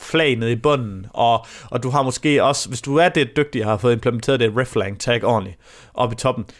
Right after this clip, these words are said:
så ved Google godt, at det er den samme ejer. Øh, og hvis du tror på Google, og hvis, og, og ud fra hvad jeg ligesom har lært, øh, duplicate content er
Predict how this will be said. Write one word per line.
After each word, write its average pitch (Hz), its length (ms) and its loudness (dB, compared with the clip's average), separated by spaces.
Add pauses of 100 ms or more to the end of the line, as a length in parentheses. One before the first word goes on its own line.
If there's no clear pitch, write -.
(180)
så 143 280 -2
ved 175 220 6
Google 143 280 -2
godt, 120 200 0 (140)
at - 160 -4
det 143 60 2
er 139 60 4
den 123 80 -4
samme 139 360 -2
ejer. 143 280 2 (1040)
Øh, 135 440 6
og 131 200 2
hvis 131 140 -6
du 147 120 -10
tror 190 340 2
på 135 120 -2
Google, 160 440 0
og 120 120 0
hvis, - 460 -10 (600)
og, 127 180 2
og 131 240 4
ud 208 100 6
fra 156 160 2
hvad 131 120 4
jeg 156 200 6
ligesom 156 240 2
har 127 100 2
lært, 123 500 0
øh, 104 400 2 (120)
duplicate 185 320 0
content 156 480 -2
er 127 300 4